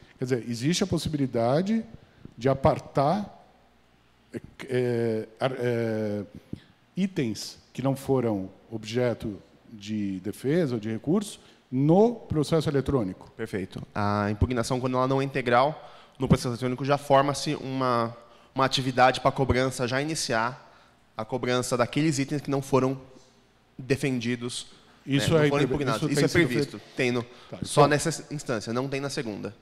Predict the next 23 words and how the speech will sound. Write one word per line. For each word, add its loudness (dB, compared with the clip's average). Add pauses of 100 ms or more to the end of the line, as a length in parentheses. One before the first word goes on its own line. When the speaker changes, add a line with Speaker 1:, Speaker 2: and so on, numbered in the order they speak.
Speaker 2:
só -6
na -2
primeira. -4 (1300)
Speaker 1:
É, 0 (200)
então 0
eu 0 (400)
aqui -6
me, -4 (260)
Speaker 2:
É. -10 (200)
Speaker 1:
me -4
penalizo 6
aqui, 2
né? 4
Eu 2
não 4
sabia 2
realmente 0
disso, -2
achei 0
Speaker 2:
Porque -2
Speaker 1:
que 0
Speaker 2:
não, 0
Speaker 1:
não, -4